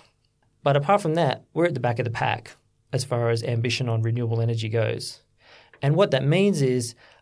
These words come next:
um, essentially we're not sending a policy signal to industry, um, "Hey, come and invest in Australia because we want this to happen. We want to modernise our grid. We want to mo-, modernise our generation mix.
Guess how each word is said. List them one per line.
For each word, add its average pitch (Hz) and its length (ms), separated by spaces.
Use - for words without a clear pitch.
um, 123 320
essentially 151 420
we're 131 100
not 147 160
sending 143 260
a 117 60
policy 135 460
signal 139 720
to 143 280
industry, 143 840
um, 123 340
"Hey, 170 200
come 180 220
and 160 80
invest 139 300
in 131 60
Australia 123 640
because 123 560
we 139 160
want 127 220
this - 160
to 110 100
happen. 117 400
We 139 160
want 147 180
to - 20
modernise 123 540
our 104 120
grid. 175 360
We 135 140
want 123 180
to 117 40
mo-, 120 280
modernise 123 520
our 107 80
generation 117 640
mix. - 440